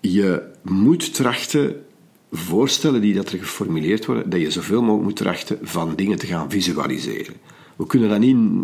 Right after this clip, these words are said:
sterk genoeg benadrukken. Dat is heel eenvoudig om eigenlijk ervoor te zorgen dat er gewoon een flipchart of een bord in die vergaderruimte is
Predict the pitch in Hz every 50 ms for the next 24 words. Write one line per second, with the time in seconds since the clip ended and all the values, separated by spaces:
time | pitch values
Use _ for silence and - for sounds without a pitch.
0 | - - - - - 78 78 - - 65 - 110 - - - - 117 110 110 -
1 | 110 104 90 - - 73 76 76 101 113 110 113 117 113 - - - - - -
2 | - - - - - - - 113 123 104 92 90 82 87 95 110 123 151 151 -
3 | 98 117 113 98 82 92 98 85 82 78 73 67 - - - - - - - -
4 | - - - - - - 107 110 107 110 110 123 135 135 117 104 - 107 - 90
5 | 104 104 - 107 85 101 107 101 92 85 - - - - - 104 101 - 113 107
6 | - 107 101 101 98 98 - - - - 117 110 - - - - - 78 76 -
7 | - - - 85 92 87 82 73 71 95 95 82 - - - - - _ _ _
8 | - 127 123 120 113 104 98 95 82 78 - - - - 85 80 76 76 71 71
9 | 65 60 62 62 - - - - - 113 - - - - -